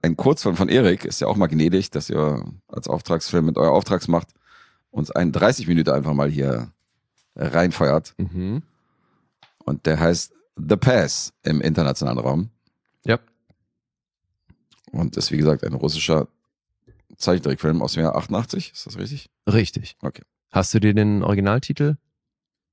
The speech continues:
Speaker 2: aufgeschrieben? Könntest du das aussprechen? Du bist doch des Kyrillischen mächtig.
Speaker 1: Äh, weiß ich nicht.
Speaker 2: Okay.
Speaker 1: Also ich habe ihn jetzt nicht vor mir. Insofern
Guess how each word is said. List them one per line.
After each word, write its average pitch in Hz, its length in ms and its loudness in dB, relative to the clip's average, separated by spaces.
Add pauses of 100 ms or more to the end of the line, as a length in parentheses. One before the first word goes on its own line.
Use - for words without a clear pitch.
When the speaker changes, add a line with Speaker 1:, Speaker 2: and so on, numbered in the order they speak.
Speaker 2:
aufgeschrieben? 165 680 -4 (100)
Könntest 107 300 -2
du 113 40 2
das 101 140 -2
aussprechen? 123 480 -4 (640)
Du - 80 -10
bist - 240 -2
doch 80 140 -6
des - 300 -8
Kyrillischen 87 600 -4 (140)
mächtig. - 400 -10 (180)
Speaker 1:
Äh, 90 300 4
weiß 85 480 0
ich 78 40 -4
nicht. - 280 -8 (120)
Speaker 2:
Okay. 82 240 -8 (160)
Speaker 1:
Also 90 160 4
ich 92 80 4
habe 113 100 2
ihn 113 40 4
jetzt 107 160 4
nicht 104 120 0
vor 107 140 4
mir. 62 220 -2
Insofern 78 720 -2